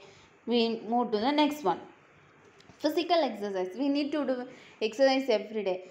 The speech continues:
To maintain, uh, if you want to maintain a healthy body, we need to do physical exercise regularly. Okay, uh, physical exercise will help our body to become very strong. Okay, it will help to increase our stamina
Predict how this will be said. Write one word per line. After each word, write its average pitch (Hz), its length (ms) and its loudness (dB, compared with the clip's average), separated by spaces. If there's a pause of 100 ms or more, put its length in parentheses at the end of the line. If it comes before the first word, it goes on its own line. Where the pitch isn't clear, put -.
(160)
To 277 80 4
maintain, 294 680 4
uh, 226 100 0
if 220 200 -2
you 294 120 0
want 269 420 4
to 320 80 0
maintain 269 440 0
a 285 80 -2
healthy 254 400 2
body, 220 440 2
we 247 120 -6
need 247 280 -4
to 302 140 0
do 240 320 0 (220)
physical 262 400 4
exercise 226 540 0
regularly. 220 640 4 (280)
Okay, 220 520 4 (460)
uh, 226 160 8
physical 311 460 2
exercise 277 520 -2
will 240 160 -2
help 247 260 2
our 277 140 8
body 226 460 2
to 403 220 0 (500)
become 233 340 2 (240)
very 208 340 0
strong. 214 440 2 (100)
Okay, 233 340 -4
it 214 120 -8
will 233 120 -4
help 233 320 4
to 269 60 -2
increase 240 420 -2
our 226 160 4
stamina 214 680 2